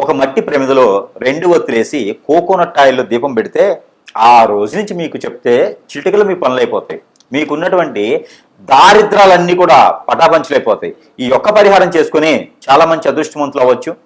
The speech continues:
కావాలంటే ప్రయత్నం చేయండి. దీంతో పాటు ఎవరికైనా పేదవారికి, ఆ ఆడవారికి, పేద ఆడవారికి అంటే మన భాషలో అడుక్కునే వారికి, ఆలయాల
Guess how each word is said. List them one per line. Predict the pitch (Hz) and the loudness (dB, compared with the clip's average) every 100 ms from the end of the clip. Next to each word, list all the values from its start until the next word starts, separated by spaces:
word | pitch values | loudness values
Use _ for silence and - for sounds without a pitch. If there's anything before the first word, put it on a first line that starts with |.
| - | -2
కావాలంటే | 127 156 160 - | 2 2 0 -2
ప్రయత్నం | 127 131 143 | -4 -4 -6
చేయండి. | 139 127 127 151 _ _ - 113 | -2 -4 -4 -14 _ _ -8 -4
దీంతో | 196 202 180 | -4 -2 2
పాటు | 139 - 127 101 - _ 113 127 | 2 2 -2 -4 -10 _ -2 0
ఎవరికైనా | 156 202 214 226 202 147 - | 0 0 0 2 2 2 -2
పేదవారికి, | 151 165 185 160 147 156 101 87 _ _ _ _ _ - | 0 4 4 4 0 -4 -4 -8 _ _ _ _ _ -8
ఆ | - 131 143 123 90 104 | 2 4 6 4 4 4
ఆడవారికి, | 143 175 165 139 143 131 95 - | 4 4 4 2 -6 -8 -8 -6
పేద | 135 147 143 117 | -2 2 4 4
ఆడవారికి | 143 131 104 - 117 90 87 _ _ _ - 113 | 4 4 0 -6 -14 -14 -16 _ _ _ -16 -8
అంటే | 135 139 127 123 | 0 2 2 -2
మన | 131 120 | -4 -2
భాషలో | 131 151 175 139 | 0 0 2 0
అడుక్కునే | 139 151 139 | 0 -4 2
వారికి, | 120 - 87 - _ _ - | 2 0 -10 -20 _ _ 0
ఆలయాల | 110 151 170 | 4 6 6